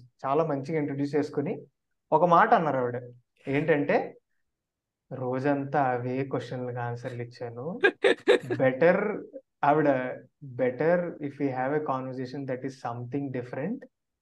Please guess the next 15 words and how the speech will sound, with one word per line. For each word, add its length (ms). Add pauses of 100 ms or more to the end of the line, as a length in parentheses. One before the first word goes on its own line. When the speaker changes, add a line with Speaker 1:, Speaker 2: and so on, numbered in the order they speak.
(200)
Speaker 1:
at 200
least 580 (600)
we 160
can 240
enjoy," 400 (160)
అంది 200
ఆవిడ. 160
ఇలాగే 340
ఇదే 460
స్లాంగ్ 500
లో, 160
ఇదే 320
టోన్ 380
లో 80
అన్నారు. 320